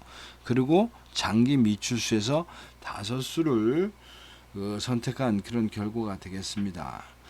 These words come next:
뭐, 어, 이 흐름이 어떻게 될지언정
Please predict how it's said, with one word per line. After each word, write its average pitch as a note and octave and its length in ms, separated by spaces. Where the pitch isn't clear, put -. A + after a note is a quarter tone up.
뭐, C#3 1040
어, C#3+ 280
이 D3+ 320
흐름이 C#3+ 640
어떻게 B2+ 300
될지언정 A#2+ 1000